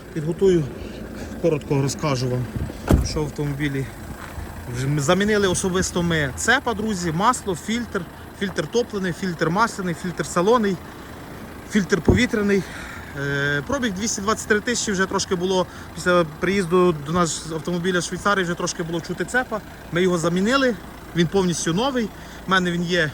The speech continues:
вдома, кому потрібно фотографії додаткові, я вам скину. Ось так. Зараз вам покажу автомобіль, пройдуся прибором.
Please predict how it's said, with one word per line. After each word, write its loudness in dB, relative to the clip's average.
вдома, -2
кому -2
потрібно -2
фотографії -4
додаткові, -4
я 2
вам -2
скину. -6
Ось 0
так. 4
Зараз 2
вам 2
покажу 2
автомобіль, -2
пройдуся 0
прибором. 2